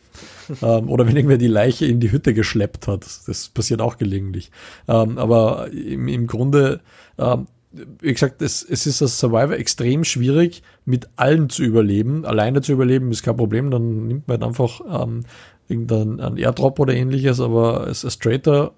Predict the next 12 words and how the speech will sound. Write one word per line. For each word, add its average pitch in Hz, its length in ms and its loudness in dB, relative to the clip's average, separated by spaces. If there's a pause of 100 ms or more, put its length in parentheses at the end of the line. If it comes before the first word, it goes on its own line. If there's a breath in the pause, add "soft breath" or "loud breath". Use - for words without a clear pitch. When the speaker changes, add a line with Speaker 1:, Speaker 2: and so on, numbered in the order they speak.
Speaker 2:
habe 120 180 2
ich - 100 -4
jedes 131 200 2
einzelne 123 340 0
Spiel 135 180 -2
bis 127 180 -4
jetzt - 420 -6 (640)
gewonnen. 113 420 2
Das 92 140 -2
heißt, 101 280 -2
ich 107 100 -2
habe 107 160 -2